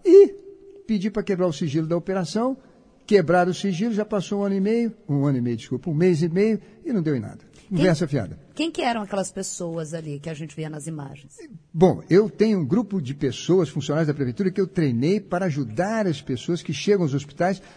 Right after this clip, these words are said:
Speaker 1: porque no princípio do ano, a Globo dizia que o Albert estava fechado e o Pedro, e o Rocha Faria estava fechado e estavam abertos. E eu dizia pra eles, "Tá aberto, a emergência tá aberta." Eles botavam, "Tá fechado, tá fechado, tá fechado."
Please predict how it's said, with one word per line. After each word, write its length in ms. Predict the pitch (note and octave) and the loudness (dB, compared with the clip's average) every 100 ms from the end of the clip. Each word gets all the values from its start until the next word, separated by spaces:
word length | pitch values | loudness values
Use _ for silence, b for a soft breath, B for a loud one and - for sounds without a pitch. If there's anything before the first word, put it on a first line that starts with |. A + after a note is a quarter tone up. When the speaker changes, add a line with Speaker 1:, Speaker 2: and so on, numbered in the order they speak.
| B | B
Speaker 1:
porque 260 | F3 D3 F3 | -2 0 0
no 200 | D3+ D3 | 2 0
princípio 460 | D3 C3 - B3 A3 | -2 -2 0 0 0
do 180 | E3+ | 0
ano, 280 | C#3 F3+ G3+ B B - | 2 0 -2 B B -6
a 100 | C#3+ | -2
Globo 240 | D3+ E3+ | 0 0
dizia 280 | C3+ A#2+ D#3 | 0 -2 -2
que 120 | - | 0
o 80 | C3+ | 0
Albert 260 | G3 G3 | 2 0
estava 220 | - D#3 C#3+ | -4 -4 -4
fechado 460 | A#2+ - F3+ G3 | -6 -4 -2 -2
e 40 | D#3+ | -4
o 40 | |
Pedro, 400 | E3+ D#3+ - - | -2 -2 -4 -6
e 100 | C3 | -2
o 100 | B2+ | -2
Rocha 280 | A#2 D#3 D3+ | 0 -2 -2
Faria 260 | C3 C3 C#3 | -4 -4 -2
estava 180 | B2+ | -4
fechado 340 | A#2 A#2+ G3 A#3 | -6 -4 -4 -4
e 40 | |
estavam 260 | A#3 C4 C#4+ | -2 0 2
abertos. 520 | G3+ A#3+ D3+ - - B B B - | 4 2 0 -8 -20 B B B 6
E 80 | F3+ | 6
eu 80 | |
dizia 260 | G#3+ G3 C4+ | 6 2 0
pra 120 | G#3+ | 2
eles, 140 | F3+ - | 0 2
"Tá 120 | C#4 | 0
aberto, 400 | A#3 C#4+ C4 G#3+ | 2 2 2 0
a 20 | |
emergência 380 | F#3 D#3+ C#4+ A#3+ | 0 2 0 0
tá 100 | D4 | -2
aberta." 360 | A3 A#3+ E3+ D#3 | 0 0 0 -2
Eles 120 | C#3 | -4
botavam, 300 | D3 D3 A2+ | -4 -4 -6
"Tá 140 | D3 | -6
fechado, 460 | D3 C#3+ - D3 C#3+ | -4 -4 -2 -4 -6
tá 80 | C3 | -8
fechado, 380 | C3+ - D3+ | -6 -6 -6
tá 40 | D3+ | -4
fechado." 200 | F#3+ | -6